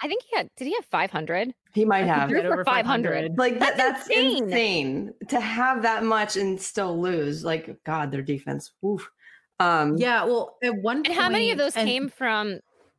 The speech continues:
Speaker 1: the second half?
Speaker 2: Mm,
Speaker 3: A lot.
Speaker 2: <laughs> a lot.
Speaker 1: Someone look that up. <laughs>
Speaker 3: Yeah, well, I, and I think of the, of the one o'clock games, I don't know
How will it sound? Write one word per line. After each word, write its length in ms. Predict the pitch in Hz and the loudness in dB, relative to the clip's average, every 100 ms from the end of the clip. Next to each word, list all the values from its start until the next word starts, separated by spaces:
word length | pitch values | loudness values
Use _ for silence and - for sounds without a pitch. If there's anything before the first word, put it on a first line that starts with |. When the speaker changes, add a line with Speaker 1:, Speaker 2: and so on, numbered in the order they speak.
| - | -10
Speaker 1:
the 100 | 220 | -6
second 260 | 240 180 | -4 -4
half? 280 | 185 170 - _ _ _ _ _ _ - - - - - - - - - - - - | -2 -2 -4 _ _ _ _ _ _ -16 -16 -16 -20 -20 -20 -20 -20 -20 -20 -18 -8
Speaker 2:
Mm, 240 | 165 185 | -6 -2
Speaker 3:
A 40 | 185 | -2
lot. 760 | 170 143 160 165 170 180 170 - | -2 -2 -2 -2 -4 -6 -4 -2
Speaker 2:
<laughs> 0 | |
a 140 | 165 | -2
lot. 320 | 151 - 185 185 | 0 0 -2 0
Speaker 1:
Someone 200 | 359 214 | 0 0
look 160 | 170 | -2
that 160 | 160 156 | -2 -2
up. 180 | - - | -4 -2
<laughs> 60 | - - 622 - 554 392 - | -4 0 0 2 2 2 2
Speaker 3:
Yeah, 240 | 208 226 - | 2 0 2
well, 120 | 262 | 2
I, 240 | 269 277 - | 2 2 0
and 140 | 233 247 | 0 0
I 60 | 262 | 0
think 320 | 311 339 247 | 0 0 0
of 260 | 247 214 | 0 0
the, 540 | 190 220 214 208 190 185 - 214 | -2 0 0 0 0 -2 -4 -2
of 120 | 185 | 0
the 100 | 214 | 0
one 280 | 170 185 196 | 0 -2 -2
o'clock 360 | 208 208 185 | 0 -2 0
games, 260 | 180 180 180 | -2 -4 -2
I 60 | 220 | 0
don't 140 | 240 | 0
know 520 | 220 208 196 185 180 | 2 2 2 0 -4